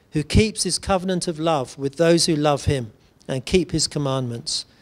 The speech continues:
let your ear be attentive and your eyes open to hear the prayer your servant is praying before you day and night for your servants, the people of Israel. I confess the sins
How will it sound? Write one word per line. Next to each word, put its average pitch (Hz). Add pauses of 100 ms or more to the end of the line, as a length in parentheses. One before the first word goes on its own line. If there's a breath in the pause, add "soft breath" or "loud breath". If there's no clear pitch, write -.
(380 soft breath)
let 185
your 170
ear 190
be 165
attentive 185 (360 loud breath)
and 147
your 147
eyes 180
open 135 (140)
to 135
hear 196
the 180
prayer 175
your 135
servant 175
is 147
praying 151
before 160
you 120
day 160
and 156
night 127 (460 soft breath)
for -
your 143
servants, 139
the 131
people 165
of 139
Israel. 120 (1000)
I 170
confess 180
the 175
sins 160